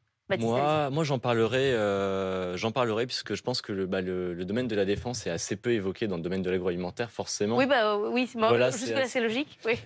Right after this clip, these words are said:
Speaker 2: Mais, euh, je pense que les ingénieurs, surtout qu'en fait, on se rend compte, euh, dans notre école qu'on a quand même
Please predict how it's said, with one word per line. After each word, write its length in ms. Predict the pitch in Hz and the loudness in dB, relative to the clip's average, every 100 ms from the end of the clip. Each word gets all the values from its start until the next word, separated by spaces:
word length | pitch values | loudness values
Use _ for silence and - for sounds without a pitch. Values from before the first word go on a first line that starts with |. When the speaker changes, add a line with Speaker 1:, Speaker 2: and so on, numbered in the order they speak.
| - | -2
Speaker 2:
Mais, 320 | 110 120 117 | 2 4 4
euh, 560 | 113 110 107 107 110 104 | 4 4 2 0 -2 -4
je 140 | 113 | -6
pense 320 | 110 147 - | -4 -4 -4
que 440 | - 113 110 110 107 | -4 -2 0 0 -2
les 180 | 107 104 | -2 -2
ingénieurs, 440 | 123 123 120 135 | -2 -2 -2 -2
surtout 280 | - 110 139 | -4 -8 -6
qu'en 140 | 123 | -4
fait, 220 | 104 123 104 | -4 -4 -4
on 60 | |
se 120 | 98 | -6
rend 100 | 104 | -6
compte, 260 | 104 120 117 | -6 -6 -4
euh, 360 | 90 90 85 85 | -2 0 -2 -2
dans 100 | 92 | -2
notre 220 | 90 - | -2 -4
école 240 | - 120 | 0 0
qu'on 180 | 113 98 | 0 -4
a 60 | 90 | -4
quand 140 | 113 | -2
même 80 | 104 | -2